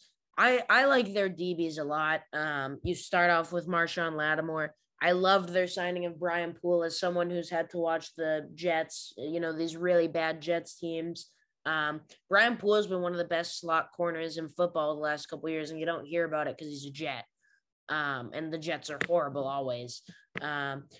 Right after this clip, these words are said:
it'll be interesting to see who starts at the other, um, cornerback spot. Um, not in the slot. They signed Prince Amukamara.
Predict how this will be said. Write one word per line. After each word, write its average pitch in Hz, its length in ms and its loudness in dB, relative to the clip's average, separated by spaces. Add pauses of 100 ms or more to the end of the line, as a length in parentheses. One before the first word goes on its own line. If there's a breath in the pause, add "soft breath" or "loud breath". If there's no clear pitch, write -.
(180 loud breath)
it'll 220 160 6
be 220 160 0
interesting 214 400 -2
to 208 80 0
see 208 180 -2
who 196 80 0
starts 185 300 0
at 180 100 -6
the 165 140 2
other, 165 500 4
um, 160 380 0 (180)
cornerback 175 680 0
spot. 165 640 -2 (160)
Um, 147 260 -4
not 170 200 -2
in 135 40 -10
the 170 80 -6
slot. 175 340 -2
They 165 120 0
signed 170 340 -2
Prince 175 220 -2
Amukamara. 160 680 0